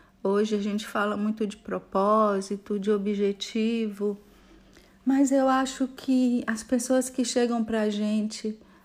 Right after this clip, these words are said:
elas permeiam nossa vida. Ih, vou começar a ficar emocionada.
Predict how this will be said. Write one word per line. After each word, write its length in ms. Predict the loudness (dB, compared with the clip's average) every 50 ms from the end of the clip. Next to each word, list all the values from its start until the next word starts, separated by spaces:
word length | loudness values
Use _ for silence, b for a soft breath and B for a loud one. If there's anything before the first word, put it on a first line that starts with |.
| b b -2
elas 300 | 0 0 0 0 -2 -6
permeiam 1000 | -4 0 0 2 2 0 -2 -2 0 0 0 0 2 2 2 4 4 2 2 0
nossa 400 | 0 0 -2 -4 -4 -2 -2 -2
vida. 540 | -2 0 -2 -2 -2 -2 -4 -6 -8 -8 -10 -14 _ _ _ _ _ _ _ _ _ _ _ _ _ _ _ _ _ _ _ _ b b b b b b b -2
Ih, 520 | 0 2 2 2 2 0 0 -2 -2 -2 0
vou 120 | 0 -2 0
começar 400 | 0 -2 -2 -2 -2 -2 -4 -4
a 40 |
ficar 200 | -4 -4 -2 -2
emocionada. 720 | 0 0 0 -2 -4 -4 -2 -2 -2 0 -2 -2 -4 -4 -4